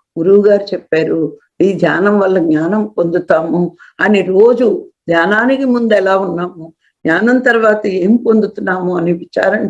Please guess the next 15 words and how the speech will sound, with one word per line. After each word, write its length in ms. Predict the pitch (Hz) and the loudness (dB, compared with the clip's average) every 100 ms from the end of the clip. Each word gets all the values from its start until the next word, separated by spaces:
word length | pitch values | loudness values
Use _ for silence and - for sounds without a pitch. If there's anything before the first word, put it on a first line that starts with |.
| - | -6
చేసుకుంటూ, 640 | - - - - - - - - - - | -8 -8 -12 -10 -10 -10 -14 -20 -20 -4
"లేదు, 580 | 202 233 262 254 208 - _ - | 2 4 4 2 2 -4 _ -4
నేను 220 | 214 226 208 | 0 4 4
ఏ 420 | 190 180 226 247 | 4 4 6 4
రోజుకైనా 800 | 226 220 233 247 240 220 208 - - _ _ _ _ _ _ _ | 4 2 0 0 0 0 -4 -6 -12 _ _ _ _ _ _ _
సాధన 460 | - 170 202 233 240 233 | -8 -2 2 2 0 0
చేసి 280 | 185 180 202 | -2 -2 -10
జ్ఞానాన్ని 560 | 165 170 180 202 202 208 | -4 -2 -2 -2 -2 -4
పొందగలను" 880 | - 170 196 214 202 190 165 160 - _ _ - | -2 0 2 2 0 0 -2 -4 -10 _ _ -4
అని 400 | 208 208 156 - _ _ - | 0 2 0 -2 _ _ -6
పట్టుదలతో 760 | 190 - 262 269 247 240 233 226 | -4 0 2 4 2 2 0 2
చేసేవాడు 800 | 190 180 202 185 175 175 156 143 _ _ _ - | 0 2 2 4 4 2 -2 -8 _ _ _ -12
చాలా 320 | 151 160 196 | -6 0 0
సక్సెస్ 540 | 202 180 - - 170 180 | 0 -2 -2 -2 0 0
అవుతాడు. 500 | - - 139 143 | -2 -4 -6 -6